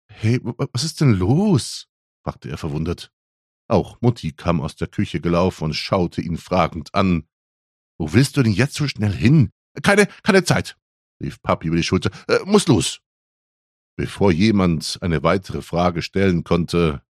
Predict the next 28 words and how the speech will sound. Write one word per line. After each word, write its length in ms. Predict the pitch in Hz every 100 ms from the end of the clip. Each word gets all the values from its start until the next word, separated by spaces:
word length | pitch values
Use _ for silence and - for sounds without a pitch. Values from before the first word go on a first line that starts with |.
| _
war 160 | - 120
die 180 | 87 -
Haustür 600 | - 95 87 - 90 73
auch 160 | 76
schon 220 | - 82 80
hinter 360 | 87 80 -
ihm 360 | 82 71 76 69 _ _ -
ins 180 | 92
Schloss 400 | - - 82 -
gefallen. 600 | - 71 82 76 73 58 _ _ _ _ _ _ -
Jonas 420 | 151 117 104 -
und 320 | 69 71 -
Mutti 320 | 92 - 82
blieben 400 | 73 85 95 76
ratlos 640 | 73 85 92 82 - 80 -
im 140 | 82
Flur 300 | - 92 95
stehen 500 | - 101 98 104 101 _ -
und 160 | 110 90
sahen 380 | 107 101 90
sich 180 | 78 69
schweigend 680 | - - 76 73 - - -
an. 280 | 80 67 - _ _ _ _ _ _ _ _ _
Während 560 | - 143 135 123 - -
Mutti 520 | 117 107 - 73 80
und 180 | 104 80
Jonas 800 | 78 92 127 120 120 - - -
noch 280 | 80 -